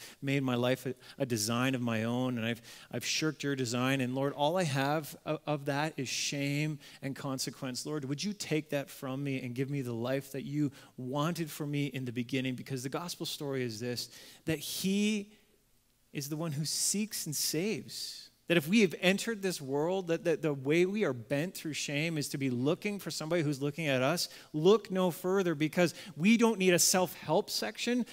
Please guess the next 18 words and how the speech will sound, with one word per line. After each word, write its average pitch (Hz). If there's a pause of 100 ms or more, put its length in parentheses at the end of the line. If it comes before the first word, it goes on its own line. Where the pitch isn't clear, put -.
(120)
We 202
na-, 190 (140)
we 202
need 208
a 170 (120)
who 277
helped 196
you 202
section, 165 (180)
and 175
it 180
has 165
one 196
book, 165 (600)
and 151
that's 165
this 165
one. 110